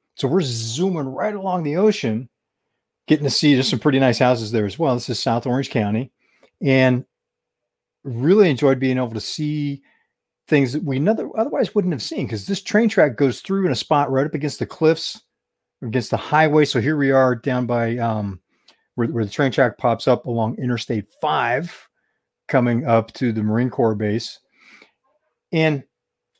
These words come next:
and you can see one of the, you know, one of the buses coming along. So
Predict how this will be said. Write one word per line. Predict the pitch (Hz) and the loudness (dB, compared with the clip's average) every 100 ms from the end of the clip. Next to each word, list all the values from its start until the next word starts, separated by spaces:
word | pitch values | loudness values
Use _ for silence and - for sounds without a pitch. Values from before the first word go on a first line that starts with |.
| _ _ _ | _ _ _
and | 139 | -4
you | 131 | -2
can | 123 | -4
see | - 147 | -4 -2
one | 131 131 123 | 0 0 0
of | |
the, | 117 110 110 | -2 -2 -2
you | 127 | -4
know, | 110 | -2
one | 110 | -2
of | |
the | 104 | -2
buses | 95 156 160 135 120 | 2 2 2 -4 -4
coming | - 139 123 | -6 -4 -2
along. | 120 123 _ _ | -2 -4 _ _
So | - 202 170 | -6 -4 -4